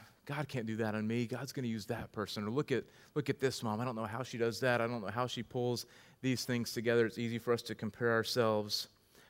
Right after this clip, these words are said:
to other people. But this morning, as we look and see how in the midst of this,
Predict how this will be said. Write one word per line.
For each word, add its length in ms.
to 140
other 160
people. 380
But 160
this 200
morning, 280
as 120
we 140
look 240
and 100
see 240
how 160
in 80
the 100
midst 580
of 240
this, 380